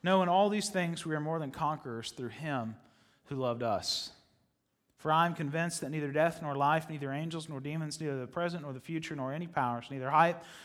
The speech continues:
nor depth nor anything else in all creation, in all creation, in all creation, will be able to separate us from the love of God that is in Christ Jesus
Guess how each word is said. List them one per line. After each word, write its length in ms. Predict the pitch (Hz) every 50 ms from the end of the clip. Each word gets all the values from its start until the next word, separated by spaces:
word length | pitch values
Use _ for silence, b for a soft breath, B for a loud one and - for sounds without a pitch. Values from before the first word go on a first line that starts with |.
| B B B
nor 100 | 156 147
depth 320 | 127 160 170 180 - 185
nor 160 | 160 147 156
anything 320 | 160 180 170 - 185 170 156
else 240 | 127 120 120 - -
in 80 | 127
all 160 | 135 143 147
creation, 640 | 127 - 160 143 135 127 120 107 - - 82 82 85 - _ _ _ _ _ B B B B B B B B B B B B -
in 100 | 143 135
all 240 | 139 151 170 175
creation, 600 | 170 - - 147 113 110 101 90 - - 78 76 - - _ _ _ _ _ _ _ _ _ -
in 120 | 135 139
all 260 | 135 139 151 180 185 180
creation, 540 | - - 143 117 110 98 - - 98 82 82 82 b b b b b b b b
will 80 | - 139
be 160 | 139 151 151
able 140 | 151 139 135
to 80 | 127 117
separate 520 | - 160 143 131 - 127 123 120 117 110
us 220 | 98 85 - -
from 240 | - - - 160 135
the 80 | 131 127
love 220 | 127 131 131 127
of 160 | 127 117 110
God 320 | 117 117 110 101 98 92 110
that 100 | 113 110
is 100 | 110 110
in 120 | 113 107
Christ 360 | 107 - 110 104 98 - -
Jesus 580 | - 110 101 98 98 90 85 - - - -